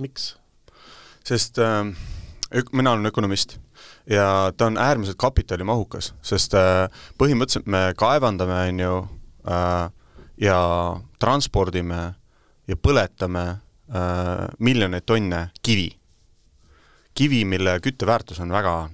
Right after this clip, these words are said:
Speaker 2: nigel. Ja see mineraalse aine sisaldus seal on, äh, viiskümmend protsenti. Äh, kui näiteks kivisöel, mis on ka päris räpane, äh, suure C O kahe heitega, on see minera-,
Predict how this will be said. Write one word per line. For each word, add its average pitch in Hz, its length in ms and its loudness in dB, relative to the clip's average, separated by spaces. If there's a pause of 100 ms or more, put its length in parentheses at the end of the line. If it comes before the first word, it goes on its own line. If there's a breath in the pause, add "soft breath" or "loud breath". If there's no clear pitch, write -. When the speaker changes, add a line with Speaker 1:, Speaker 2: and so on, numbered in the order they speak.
(140)
Speaker 2:
nigel. 92 320 -2 (920 loud breath)
Ja 90 520 2
see 95 260 2
mineraalse 107 560 2
aine 113 260 2
sisaldus 104 480 0
seal 92 160 0
on, 90 320 -2
äh, 90 200 -2
viiskümmend 123 320 -4
protsenti. 117 500 -4 (880 soft breath)
Äh, 90 380 -2 (300)
kui 98 260 0
näiteks 107 340 -2
kivisöel, 139 460 2
mis 98 180 -6
on 98 100 -4
ka 135 200 2
päris 101 320 -2
räpane, 95 440 -2
äh, 92 400 -2
suure 104 280 2
C 117 160 2
O 101 60 2
kahe 98 200 2
heitega, 90 380 0 (280 loud breath)
on 98 100 -4
see 95 220 4
minera-, 110 380 2